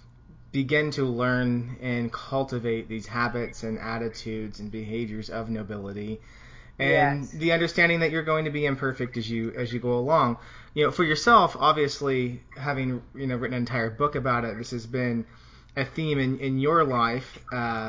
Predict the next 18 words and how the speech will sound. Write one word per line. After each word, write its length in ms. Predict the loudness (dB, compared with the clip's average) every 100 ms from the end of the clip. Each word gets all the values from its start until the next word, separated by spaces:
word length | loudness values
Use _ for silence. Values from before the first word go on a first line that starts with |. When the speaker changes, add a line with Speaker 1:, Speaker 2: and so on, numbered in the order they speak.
| -2
Speaker 2:
Mm. 300 | -2 -2 -6 -8
Speaker 1:
how 720 | -2 8 10 10 8 0 -4 -12 -20 -18
has 800 | -4 2 4 4 2 -2 -6 -12 -18 -14
this 800 | -10 -6 0 2 2 -2 -12 -16 -18
process, 840 | -6 2 2 2 -2 -4 -6 -10 -16 -20 -20 -12 -2
uh, 280 | 2 2 6
how, 220 | 8 10
how 240 | 10 8
have 100 | 8
you 60 | 4
applied 420 | 2 6 8 8
it 160 | 4 0
to, 300 | -2 0 -2
to 140 | -2 -2
your 240 | 0 0
life, 280 | 0 -2 -2
and 80 |
how 100 | -2